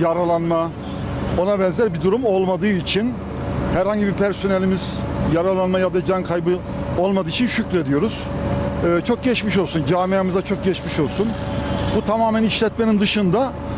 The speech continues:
su soğutma kulesinden olan bir şey. Burası zaten çok eski bir bina. Ahşaptan ve plastikten oluşan bir yapı. Ee, san-, sanıyoruz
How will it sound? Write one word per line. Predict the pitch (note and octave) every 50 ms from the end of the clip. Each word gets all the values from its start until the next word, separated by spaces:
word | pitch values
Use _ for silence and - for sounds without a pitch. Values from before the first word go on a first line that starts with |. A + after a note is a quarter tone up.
| - - -
su | - - C4 A#3+
soğutma | - B3+ B3+ A#3 A3 - B3
kulesinden | - - G3+ F#3+ F#3 D#3 - F3+ F#3 F3 D#3
olan | D#3 D3+ D3+ D3 C#3+
bir | -
şey. | - A#3 C4 B3+ - - - - - - - - - - -
Burası | G#3 A#3+ A3 - -
zaten | A#3+ A#3 A#3 A#3 A#3
çok | - - B3+ A#3+ - -
eski | A3 - - - B3+ B3+
bir | A#3 F#3+
bina. | F#3+ F3 E3 E3+ A3+ A#3+ G#3+ - - - - - - - - - -
Ahşaptan | F3 G3 - - A3+ G#3+ - - B3+ A#3+ A#3 G#3+
ve | A3 G#3+ G#3+ A3+ A3+ - -
plastikten | F#3 A3 G#3 - - - - A#3 A3+ G#3 F3+ D#3+ -
oluşan | F#3 F#3 F#3 - G3 F#3+ F3+ E3
bir | F3 D#3
yapı. | D#3+ D#3 D#3 - A#3+ C#4 C4 A3 - - - - - - - - - - - D#3+
Ee, | F3+ F#3 F#3 F#3+ F#3+ F#3 E3+
san-, | D#3 - - A#3+ B3+ - G#3 G3
sanıyoruz | - - A3+ A3 B3 B3 A3 F#3+ A3 G#3+ -